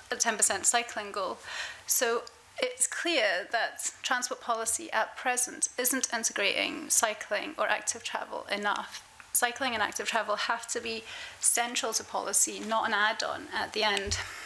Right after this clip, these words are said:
The second, um, Scottish objective that I feel, um,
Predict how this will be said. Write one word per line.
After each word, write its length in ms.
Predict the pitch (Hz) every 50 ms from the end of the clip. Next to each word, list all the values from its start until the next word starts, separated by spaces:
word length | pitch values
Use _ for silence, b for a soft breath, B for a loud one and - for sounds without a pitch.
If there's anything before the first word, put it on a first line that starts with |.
| B B -
The 60 | 240
second, 480 | - - 277 269 - 294 269 240 233 B B B B B B B B B B
um, 260 | - 220 214 220 208 - - - - - - - - - - -
Scottish 380 | - - - 226 - - -
objective 760 | 220 - - 254 - - - - - 214 196 202 208 - - - -
that 220 | 240 214 214 202 -
I 60 | 214
feel, 480 | - - - 233 208 202 202 196 190 - -
um, 340 | 214 202 190 190 196 -